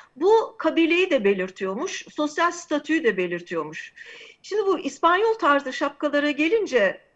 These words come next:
buraya demiryolu işçileri geldiği zaman İspanyol askerlerinin ve işçilerinin başındaki şapkalar moda diye bunlara satılmış. Onun için kadınların çoğu İspanyol şapkalarını son moda diye o zamandan beri, e, takmaya başlamışlar.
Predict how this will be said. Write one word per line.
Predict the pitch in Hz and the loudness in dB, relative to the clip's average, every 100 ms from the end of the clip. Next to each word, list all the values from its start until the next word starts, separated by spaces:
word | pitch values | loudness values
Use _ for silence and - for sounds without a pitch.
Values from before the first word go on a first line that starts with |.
| _ _ - | _ _ -6
buraya | 302 320 285 | -2 -2 0
demiryolu | 285 330 302 254 | -2 0 -2 -4
işçileri | 240 - - 262 269 262 | -4 -8 -8 -4 -4 -2
geldiği | 254 254 262 349 | 0 0 0 -2
zaman | 262 226 202 185 | -2 -2 -2 -4
İspanyol | - 226 - 254 262 302 285 _ _ - _ - | -8 -8 -2 -2 0 -2 -4 _ _ -20 _ -2
askerlerinin | 233 - 254 247 247 247 262 226 196 | -2 0 0 0 -2 -2 -2 -2 -4
ve | 214 | -4
işçilerinin | 226 - 233 240 240 240 202 | -6 -6 2 2 4 0 -2
başındaki | 233 233 254 247 247 - | -4 -4 -4 -4 -4 -4
şapkalar | 262 247 - 220 277 | -4 -4 -2 2 2
moda | 302 262 311 240 208 | 2 0 2 2 0
diye | 214 208 | -2 -2
bunlara | 311 240 220 | -4 -2 -2
satılmış. | 220 226 - 214 247 311 - | -2 -2 -2 -4 -4 -8 -8
Onun | 285 339 | -8 -8
için | - 240 | -8 -4
kadınların | 294 311 285 262 226 226 | -4 -2 0 2 2 -2
çoğu | - 302 247 403 - - - - | -2 0 2 0 -4 -20 -20 -16
İspanyol | 247 - 285 294 330 | -8 2 2 2 -2
şapkalarını | - 233 - 226 208 208 262 | -4 -6 -4 -4 -2 -4 -6
son | - 311 302 | 0 0 2
moda | 233 208 190 | 0 0 0
diye | 202 208 | 0 0
o | 277 | 0
zamandan | 277 220 214 214 208 | 0 -2 -2 -2 -4
beri, | 202 214 339 349 - - _ - | -4 -4 -4 -8 -20 -20 _ -4
e, | 233 226 | 0 0
takmaya | 269 254 - 254 262 | -2 -4 -2 0 2
başlamışlar. | 208 196 202 196 190 - 330 | 2 0 -2 -6 -4 -2 -2